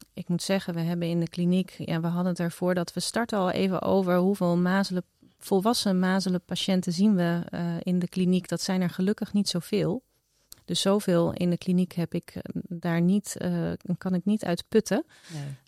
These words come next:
Speaker 1: Ehm, maar een virale pneumonie is natuurlijk vaak wel bilateraal.
Speaker 2: Ja.
Speaker 1: Ehm, maar niet, eh, uniek.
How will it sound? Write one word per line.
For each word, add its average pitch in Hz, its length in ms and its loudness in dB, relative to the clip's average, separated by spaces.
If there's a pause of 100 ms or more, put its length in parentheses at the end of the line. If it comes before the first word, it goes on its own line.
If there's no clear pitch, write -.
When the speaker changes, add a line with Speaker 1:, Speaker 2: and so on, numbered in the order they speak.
Speaker 1:
Ehm, 175 420 -2
maar 170 200 0
een 170 60 2
virale 175 400 4
pneumonie 170 460 4
is 185 120 0
natuurlijk 180 300 -4
vaak 180 240 0
wel 160 200 0
bilateraal. 160 720 -2 (140)
Speaker 2:
Ja. 190 240 -8
Speaker 1:
Ehm, 165 680 0 (320)
maar 165 320 -2
niet, 190 380 4 (340)
eh, 165 240 -4 (280)
uniek. 180 500 4